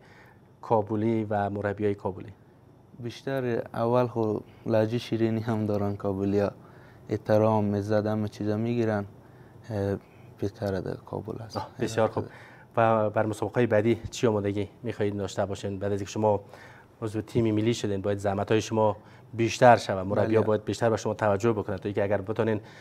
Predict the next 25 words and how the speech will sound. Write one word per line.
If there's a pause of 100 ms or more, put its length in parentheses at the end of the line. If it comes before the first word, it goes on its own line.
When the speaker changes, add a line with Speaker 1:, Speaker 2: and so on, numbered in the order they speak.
(240)
Speaker 1:
مسابقات
بیرون
مرزی
اعزام
شوین،
باز
هم
همین
گونه
دستاورد
داشته
باشین
و
دست
خالی
بر
نگردین. (580)
Speaker 2:
انشالله
دیگه
نیت
داریم
ما
بیشتر
زحمت
بکشیم،